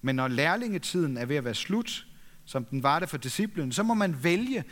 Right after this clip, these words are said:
at satse på det, man har lært. Man må gøre sig det klart, at Jesus har ret, lige meget hvad vi selv synes, eller hvad vores nærmeste siger.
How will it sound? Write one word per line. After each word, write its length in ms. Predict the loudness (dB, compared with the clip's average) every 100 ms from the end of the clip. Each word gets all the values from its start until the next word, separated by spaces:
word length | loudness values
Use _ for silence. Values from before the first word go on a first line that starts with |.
| -14 -6
at 80 | -2
satse 440 | 2 2 0 -4
på 140 | -4 -4
det, 280 | 2 2 2
man 180 | -2
har 160 | 0 0
lært. 600 | 2 0 0 -4 -12 -16 -20 -12 -2
Man 120 | 0
må 80 | 2
gøre 220 | 2 2
sig 140 | 0
det 80 | -2
klart, 300 | 2 2 2
at 140 | 0 0
Jesus 500 | 0 0 -2 -4 -10 -14 -2
har 240 | -2 2
ret, 460 | 2 2 -2 -14 -16 -20 -20 -14 -2
lige 180 | 0
meget 220 | 4 4 2
hvad 100 | -4
vi 80 |
selv 260 | -4 -4 -4
synes, 500 | -4 -4 -4 -8 -12 -18 -20 -20 -20 -20 -20 -20 -20 -20 -20 -20 -20 -10 -2
eller 180 | 0
hvad 160 | 2 0
vores 280 | -2 -4 -2
nærmeste 480 | 0 0 -2 -6 -6
siger. 400 | -4 -2 -4